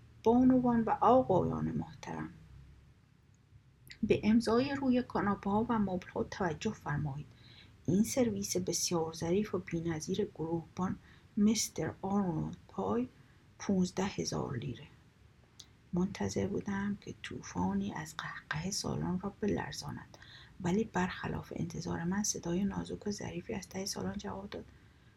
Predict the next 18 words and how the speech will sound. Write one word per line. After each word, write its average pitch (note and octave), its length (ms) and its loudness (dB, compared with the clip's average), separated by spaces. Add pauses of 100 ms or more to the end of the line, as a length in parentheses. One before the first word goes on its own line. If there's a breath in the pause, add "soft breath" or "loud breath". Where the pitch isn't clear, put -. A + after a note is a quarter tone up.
(120 soft breath)
"پونزده D4 320 2
هزار." A3+ 500 6 (880)
اون G#3 140 4
یکی F3+ 320 -4
گفت: A3+ 160 -6 (220 soft breath)
"شانزده D#4+ 380 6
هزار." G#3+ 500 6 (600)
اون A3 140 6
یکی A#3 240 2
گفت: A3 220 -2 (340)
"هفده C#4+ 220 4
هزار." A#3 440 4 (480)
مشتریان E3+ 720 0
محترم، - 560 -8 (480 soft breath)
مبل‌های A#3+ 800 4 (120)
بی‌نظیر A3+ 680 4
مستر G3+ 680 0
آرنولد، G3+ 840 0